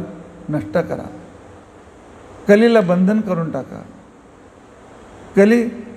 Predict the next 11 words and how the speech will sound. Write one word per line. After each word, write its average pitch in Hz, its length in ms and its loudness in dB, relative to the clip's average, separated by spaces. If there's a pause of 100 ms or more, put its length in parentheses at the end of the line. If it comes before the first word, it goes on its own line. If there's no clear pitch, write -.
(340)
हा 170 100 4
विनाशाच्या 165 720 0
अंतिम 180 540 0 (100)
टोकपर्यंत 165 640 0 (640)
जाणारा 160 340 0
व्यक्ती 147 380 -6
आहे 123 120 -6 (2750)
म्हणून 202 220 4
त्यांनी 165 280 -2
स्तुती 156 400 -6
केली. 139 300 -6